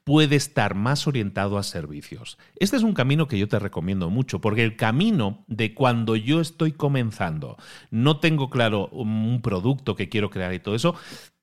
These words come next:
eh, yo te diría que el mejor camino para un joven hoy en día empezar en el mundo laboral emprendiendo es ofreciendo servicios antes que productos. Entonces empieza a pensar en un servicio,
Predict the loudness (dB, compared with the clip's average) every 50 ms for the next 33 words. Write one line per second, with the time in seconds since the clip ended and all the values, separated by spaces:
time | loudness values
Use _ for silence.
0 | _ -14 -12 -12 -12 -10 -2 2 2 4 6 6 6 6 6 4 2 2 4 4
1 | 4 4 6 4 4 2 4 2 2 2 4 2 2 4 4 2 0 0 2 0
2 | 2 2 2 2 2 0 -2 0 -2 0 0 0 -2 -2 0 0 0 0 0 0
3 | 0 0 0 0 -2 -2 -2 -2 0 0 0 2 2 2 2 0 2 2 2 2
4 | 2 2 0 0 0 0 0 0 0 0 -2 -6 _ -4 -4 -2 -2 -4 -4 -4
5 | -2 0 0 2 2 2 0 0 -4 -10 _ _ _ -2 0 0 0 0 -4 _
6 | -6 -6 -2 -2 -4 -4 -2 -4 -4 -4 -4 -6 -6 -8 -12 -14 -12 -8 -6 -6
7 | -6 -6 -6 -8 -8 -8 -12 -14 -14 -14 -16 -18 _ -6 -4 -4 -2 -2 -4 -6
8 | -8 -12 -14 -14 -14 -10 -6 -4 0 0 0 0 -2 -4 -10 -10 -12 -14 -20 -20
9 | -20 -10 -4 -2 0 2 2 2 4 4 4 4 4 2 2 2 0 0 0 0
10 | 0 0 0 0 0 2 2 0 0 0 0 0 0 0 2 0 -2 -2 -2 0
11 | -2 -2 -2